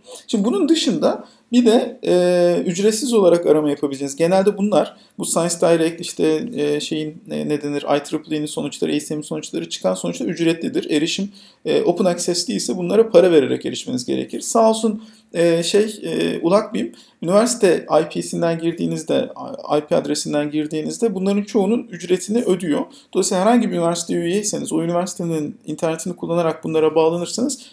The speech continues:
çok büyük ihtimalle ücretsiz o makaleyi okuma şansınız olacak. Eskiden bütün bu makalelere para veriliyordu. Makale başına beş dolar, on dolar, on beş dolar, otuz dolar para verildiği oluyordu veya üye oluyordunuz yıllık.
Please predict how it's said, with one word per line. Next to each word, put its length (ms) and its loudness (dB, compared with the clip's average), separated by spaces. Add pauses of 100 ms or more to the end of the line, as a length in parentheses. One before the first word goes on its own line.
çok 240 0
büyük 140 -6
ihtimalle 380 0
ücretsiz 440 0
o 140 6
makaleyi 460 2
okuma 280 -2
şansınız 380 -4
olacak. 260 2
Eskiden 400 -2
bütün 220 -4
bu 60 -2
makalelere 540 0
para 280 4
veriliyordu. 400 -2
Makale 340 2
başına 300 -4
beş 220 0
dolar, 160 2
on 220 2
dolar, 160 4
on 200 2
beş 180 0
dolar, 260 0 (260)
otuz 340 -4
dolar 380 4 (200)
para 240 4
verildiği 360 0
oluyordu 320 4
veya 240 8
üye 180 2
oluyordunuz 500 2
yıllık. 320 -4